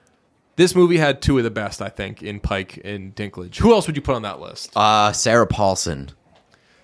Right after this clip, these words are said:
Speaker 1: Sarah
Speaker 2: Sarah Paulson
Speaker 1: Paulson.
Speaker 2: is terrifying.
Speaker 1: I know who she, oh, yeah, yeah, yeah, yeah. She was in, um, is she in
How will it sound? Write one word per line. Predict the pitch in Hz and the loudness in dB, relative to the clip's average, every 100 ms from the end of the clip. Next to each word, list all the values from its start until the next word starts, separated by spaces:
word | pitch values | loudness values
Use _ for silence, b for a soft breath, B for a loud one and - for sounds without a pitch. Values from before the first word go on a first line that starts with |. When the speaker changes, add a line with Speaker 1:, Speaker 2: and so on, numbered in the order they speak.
| b | b
Speaker 1:
Sarah | - - 165 175 | -10 -6 -4 -2
Speaker 2:
Sarah | 87 104 | 0 -2
Paulson | - 107 92 - 87 | 0 2 2 0 -4
Speaker 1:
Paulson. | 85 78 | -4 -6
Speaker 2:
is | 73 - | -6 -8
terrifying. | - - 92 76 - 76 50 - 67 | -8 -6 -4 -4 -6 -8 -10 -12 -2
Speaker 1:
I | 139 151 | 0 2
know | 143 170 190 190 180 170 151 | 2 4 4 4 4 2 -2
who | - 123 160 160 160 156 - - | -4 -4 -2 0 0 -2 -2 -10
she, | - - - 147 147 139 - | -20 -16 -8 -4 -2 -2 -2
oh, | - 247 190 | 2 4 4
yeah, | 247 | 4
yeah, | 285 285 | 4 4
yeah, | 294 294 214 | 2 0 -2
yeah. | 127 202 143 | 0 0 0
She | - 208 | -4 -2
was | 214 190 | -2 -2
in, | 226 220 | -2 -2
um, | 214 202 196 190 180 b b b b b b | 0 0 -2 -6 -10 b b b b b b
is | - 135 | -6 -4
she | - 196 190 | -2 -2 -2
in | 175 170 170 165 160 | -2 0 0 0 -4